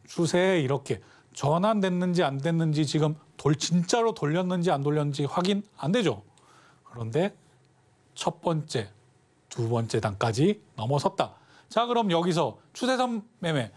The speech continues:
추세선 매매만 하신다면 여기서 내려왔을 때 보시는 것들이 맞겠죠. 하지만 여기에서 선단 기법을 이용하면 같이 가는 동종기업의 차트도 봐야 되겠죠.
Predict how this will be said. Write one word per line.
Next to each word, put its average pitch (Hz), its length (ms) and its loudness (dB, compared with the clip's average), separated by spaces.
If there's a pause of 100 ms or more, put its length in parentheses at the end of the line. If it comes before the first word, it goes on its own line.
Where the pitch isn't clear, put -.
(140)
추세선 254 420 0
매매만 214 520 0 (460)
하신다면 214 720 2 (440)
여기서 143 480 2
내려왔을 170 500 2
때 170 160 0
보시는 151 380 0
것들이 147 340 2
맞겠죠. 127 520 -2 (1400)
하지만 113 720 0 (1080)
여기에서 147 640 2
선단 240 440 0
기법을 185 420 2
이용하면 139 520 2 (380)
같이 - 340 -4
가는 151 300 0
동종기업의 185 1120 2 (140)
차트도 165 640 -2
봐야 123 380 -4
되겠죠. 113 420 -2